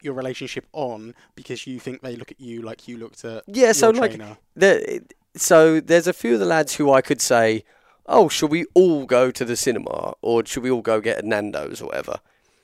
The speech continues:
Speaker 2: But in terms of me going to one particular, <laughs> whoever it is, and say, to, like, text them, going, "Oh, do you fancy going to see Jurassic Park or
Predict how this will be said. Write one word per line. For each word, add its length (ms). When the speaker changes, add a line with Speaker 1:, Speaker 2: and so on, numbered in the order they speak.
Speaker 2:
But 140
in 60
terms 260
of 60
me 120
going 200
to 80
one 320
particular, 600
<laughs> 360
whoever 320
it 80
is, 200
and 120
say, 260
to, 180
like, 140
text 240
them, 80
going, 140
"Oh, 140
do 60
you 40
fancy 520
going 160
to 40
see 240
Jurassic 300
Park 360
or 260